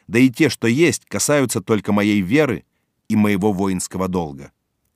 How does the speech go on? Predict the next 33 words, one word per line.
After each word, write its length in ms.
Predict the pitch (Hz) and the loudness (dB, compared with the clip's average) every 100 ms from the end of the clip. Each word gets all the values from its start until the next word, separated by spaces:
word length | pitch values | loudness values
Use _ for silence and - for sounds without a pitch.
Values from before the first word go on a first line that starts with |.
| _ - - - | _ -20 -18 -2
Но 140 | 110 | 2
этих 260 | 143 139 - | 2 2 0
мыслей, 520 | 156 196 - 95 92 - | 4 4 2 0 -2 -2
этих 340 | 117 131 - | -4 -4 -4
убеждений 540 | 127 135 104 156 156 | 2 2 4 4 4
не 160 | 151 143 | 6 4
выбьет 460 | 123 170 143 151 - | 4 2 2 0 0
из 160 | 131 | 2
моей 260 | 127 135 135 | 4 6 4
головы 340 | 117 123 135 | 4 4 4
даже 220 | 131 117 | 4 2
целая 400 | 123 - 139 139 | 0 0 2 2
батарея 440 | 120 117 120 135 127 | 2 0 2 2 2
софизмов, 600 | - 117 170 127 92 - - - - | 0 -4 -2 0 -2 -6 -14 -20 -4
и 100 | 123 | 2
меня 240 | 127 131 147 | 4 4 4
не 100 | 131 | 4
обманут 480 | 127 123 156 139 131 | 2 2 2 2 -2
никакие 400 | 127 120 139 135 | -2 0 0 2
уловки 460 | 131 131 165 - 110 | 2 4 2 2 -4
и 160 | - | -2
никакие 460 | 120 120 113 139 131 | -2 -2 -2 2 2
угрозы 420 | - 98 117 117 110 | 0 -2 0 0 0
поклонников 640 | 110 113 135 131 117 113 | -2 0 0 0 -2 -4
языческих 580 | 107 101 101 104 - 87 | -2 -2 -2 -6 -8 0
богов, 380 | 113 120 101 - _ _ - | 0 2 -2 -6 _ _ -2
ни 160 | 110 | 0
в 100 | 95 | 4
этом, 360 | 143 151 139 113 _ _ _ _ _ - | 4 4 0 -4 _ _ _ _ _ 0
ни 140 | 123 | 2
в 100 | 101 | 2
будущем 500 | 92 107 92 - 92 | 0 0 -2 -4 -4
мире». 400 | 92 85 73 - | -4 -4 -10 -16